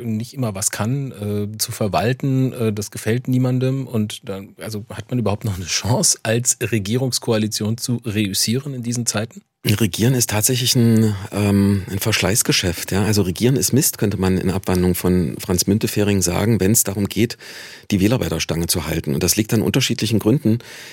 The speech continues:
Speaker 2: Ähm, wir haben tatsächlich die Tendenz, äh, der Regierung für alles eine Schuld zu geben,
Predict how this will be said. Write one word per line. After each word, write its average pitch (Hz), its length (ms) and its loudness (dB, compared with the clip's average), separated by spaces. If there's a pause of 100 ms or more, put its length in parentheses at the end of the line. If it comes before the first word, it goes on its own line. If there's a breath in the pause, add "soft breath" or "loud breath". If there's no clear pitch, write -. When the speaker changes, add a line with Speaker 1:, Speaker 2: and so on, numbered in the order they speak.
(260 loud breath)
Speaker 2:
Ähm, 98 420 2
wir 95 160 2
haben 104 140 4
tatsächlich 117 420 0
die - 140 -4
Tendenz, 101 580 4
äh, - 260 -8
der 98 160 0
Regierung 120 360 2
für - 160 -2
alles 113 240 2
eine 110 100 0
Schuld 110 220 0
zu 117 100 2
geben, 127 360 2